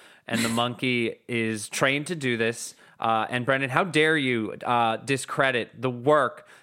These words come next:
that this monkey has done to get here? This monkey put in its days, paid its dues,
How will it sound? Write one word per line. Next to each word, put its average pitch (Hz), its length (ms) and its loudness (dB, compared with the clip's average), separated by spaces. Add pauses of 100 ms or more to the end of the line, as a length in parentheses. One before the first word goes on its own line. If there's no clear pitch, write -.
that 120 180 0
this 143 180 0
monkey 139 320 0
has 120 140 2
done 120 200 0
to 127 80 -6
get 110 240 0
here? 101 160 -4
This 127 160 -6
monkey 170 240 -2
put 143 280 0
in 156 100 0
its 160 160 -4
days, 110 560 -2 (300)
paid 127 240 2
its 147 180 -6
dues, 113 680 0